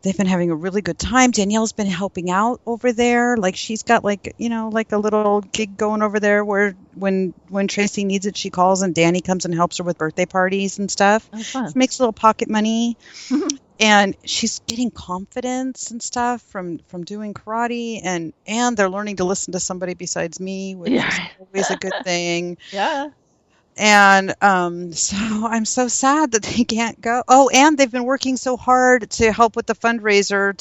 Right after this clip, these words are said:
Speaker 1: to be able to go to, um, during the summer because, of course, our school funds cut off,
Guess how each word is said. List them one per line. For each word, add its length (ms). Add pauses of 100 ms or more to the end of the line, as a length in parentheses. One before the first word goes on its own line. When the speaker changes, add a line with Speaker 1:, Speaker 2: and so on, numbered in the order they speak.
Speaker 1:
to 300
be 120
able 180
to 120
go 400
to, 680 (420)
um, 400
during 240
the 80
summer 400
because, 400
of 120
course, 240
our 120
school 240
funds 340
cut 180
off, 440